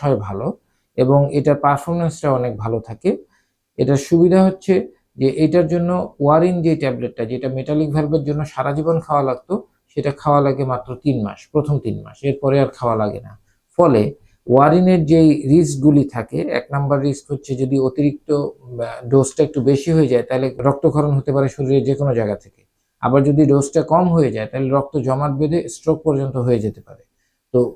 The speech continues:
টিস্যু ভালভের ক্ষেত্রে সেই ঝুঁকিটা অনেকটাই কমে যায়, এক। এবং তার যে, তো, ভালভের ওভারঅল পারফরম্যান্স সেটা অনেকটা শরীরের সাথে ম্যাচ করে একটু বেটার, যে কারণে সে আরেকটু বেটার ফিল করে। প্রবলেম কি? সমস্যাটা কি?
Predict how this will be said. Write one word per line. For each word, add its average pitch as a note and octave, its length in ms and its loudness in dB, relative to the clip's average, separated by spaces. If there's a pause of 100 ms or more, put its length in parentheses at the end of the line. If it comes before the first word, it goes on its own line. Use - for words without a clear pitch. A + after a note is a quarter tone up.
(140)
টিস্যু E3+ 240 4
ভালভের E3 280 4
ক্ষেত্রে F#3+ 360 -2
সেই D#3 280 0
ঝুঁকিটা C#3+ 380 -2
অনেকটাই D#3 480 -2
কমে A2+ 300 -4
যায়, E2+ 240 -16 (100)
এক। G2+ 200 -8 (420)
এবং D#3+ 260 2
তার D#3+ 260 4
যে, D#3+ 320 4 (380)
তো, C3 220 4
ভালভের C#3 420 2 (140)
ওভারঅল E3+ 340 2
পারফরম্যান্স E3 600 -4
সেটা C#3+ 220 -4
অনেকটা C#3 420 -6
শরীরের C#3+ 340 -4
সাথে C#3+ 260 -10
ম্যাচ C3+ 280 -6
করে D3 220 -4
একটু C#3+ 200 -6
বেটার, B2+ 340 0 (220)
যে C3 120 -2
কারণে C#3+ 280 -2
সে D3 200 -8
আরেকটু C3+ 600 -4
বেটার B2+ 320 0
ফিল G#2+ 280 -6
করে। G2 240 -8 (760)
প্রবলেম G3 460 4
কি? - 260 -16
সমস্যাটা D#3+ 600 0
কি? G#2 260 -14